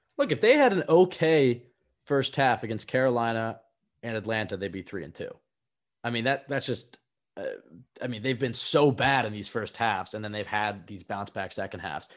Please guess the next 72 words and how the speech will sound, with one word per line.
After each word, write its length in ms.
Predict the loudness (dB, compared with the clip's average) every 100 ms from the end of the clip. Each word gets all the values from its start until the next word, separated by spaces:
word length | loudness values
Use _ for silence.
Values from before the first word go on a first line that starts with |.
| -20 -4
I 120 | 4 4
agree. 220 | 6 4
It's 140 | 4
a 40 | 0
nice 180 | 0
sign. 160 | 0 -2
And 100 | -2
I 60 | 0
think 180 | 0
it's 120 | 0 0
also 260 | 0 0
a 80 | -2
good 380 | -2 -2 -2 -6 _ _ _ -6
sign 300 | -2 -2 -4
for, 280 | -6 -8 -12 _
for 100 | -6
Coach 280 | -4 -4
Saleh. 360 | 0 0 0 -4
This 160 | -12 -6
team 200 | -6 -4
doesn't 240 | -4 -6
roll 240 | -8 -8
over. 220 | -10 -12 -12
And 100 | -10
like 160 | -4
you 80 | -4
said, 240 | -2 -8
particularly 440 | -6 -6 -4 0 0
in 60 |
the, 140 | 0 -6 _
the 80 | -6
Bulls 320 | -2 -4 -6
and 80 | -8
Gase 320 | -8 -8 -8
era, 160 | -10
it's 140 | -12 -14
just 120 | -10
like, 240 | -12 -12 _ _ _ -20 _ 0
Jets 180 | 2
go 100 | 4
down 200 | 6 6
by 120 | 6 4
two 180 | 2
touchdowns. 460 | -2 -2 0 -4 -2
That's 200 | -6 -6
it. 100 | -12
I 40 | -12
mean, 260 | -14 -16 -16
you 120 | -14
can 120 | -14
just, 300 | -14 -14 -16 _ _ _ _
you 80 | -8
pack 260 | -4 -4
it 80 | -6
up 100 | -12
and 100 | -14
leave. 280 | -14 -14 -14
And 60 | -14
the 60 |
Jets 280 | -6 -6 -6
clearly 320 | -4 -4 -4
just 180 | -8 -12
didn't 180 | -12 -10
show 160 | -10
that 160 | -10 -12
same 160 | -16 -16
fight. 320 | -12 -12 -12
They 80 | -16
would 80 | -16
be 100 | -12
punting 420 | -4 -4 -4 -12
on, 180 | -14